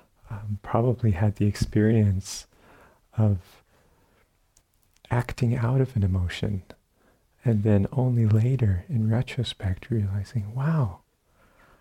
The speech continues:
I was really angry." And, but I had no idea, I had no awareness. It just kind of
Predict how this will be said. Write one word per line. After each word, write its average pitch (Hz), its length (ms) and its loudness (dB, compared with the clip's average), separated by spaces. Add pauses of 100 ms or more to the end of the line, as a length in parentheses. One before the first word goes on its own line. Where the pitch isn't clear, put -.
(640)
I 143 100 2
was 156 260 -2
really 113 220 2
angry." 127 500 -2 (720)
And, 135 160 -4
but 131 80 -2
I 123 80 0
had 120 180 -6
no 143 460 0 (180)
idea, 139 420 0
I 90 100 0
had 113 100 -4
no 120 200 2
awareness. 117 600 0
It - 80 -4
just - 240 -8
kind 110 240 -4
of 98 100 -8